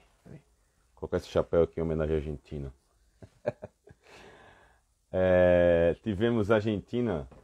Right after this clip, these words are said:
perdendo pra Arábia Saudita por dois a um, aí depois tivemos Tunísia e Dinamarca zero a zero, tivemos também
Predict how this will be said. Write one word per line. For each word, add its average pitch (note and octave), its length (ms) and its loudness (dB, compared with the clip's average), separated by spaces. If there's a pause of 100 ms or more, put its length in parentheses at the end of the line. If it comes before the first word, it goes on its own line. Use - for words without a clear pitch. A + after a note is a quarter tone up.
perdendo G2+ 440 0
pra F#2 220 2
Arábia F2+ 300 2
Saudita E2+ 440 -4
por F2 200 -6
dois G2 300 -2
a G#2+ 140 2
um, C#3 260 -2
aí A#2+ 80 0
depois A#2 340 -4
tivemos F2+ 1200 -6 (840)
Tunísia G#2+ 380 -2
e G#2 60 0
Dinamarca F#2+ 640 2
zero F#2+ 220 4
a F2 60 4
zero, A2+ 640 2
tivemos F#2 440 -6
também E2+ 600 -6